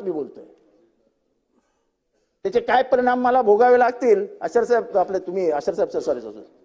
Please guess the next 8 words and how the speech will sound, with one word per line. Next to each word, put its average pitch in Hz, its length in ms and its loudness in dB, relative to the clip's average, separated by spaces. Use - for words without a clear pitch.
शेलार 214 220 4
साहेब, 233 200 2
तुम्ही 208 240 -2
बघा. 175 340 2
अध्यक्ष 262 420 -4
महोदय, 202 680 0
एवढा 190 400 -4
भ्रष्टाचार 349 500 -4